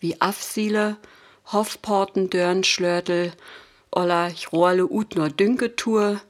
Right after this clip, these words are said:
und die Ännern mussten rohren, wat det wohl heten könne.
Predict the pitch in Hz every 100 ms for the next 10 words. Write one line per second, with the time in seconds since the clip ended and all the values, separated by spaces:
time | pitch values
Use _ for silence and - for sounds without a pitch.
0 | - - - - - 185 185 170 - 185
1 | 220 240 214 190 - - 160 143 165 185
2 | 233 262 - - - - 175 - 214 -
3 | 202 226 196 190 185 175 - 170 156 147
4 | 147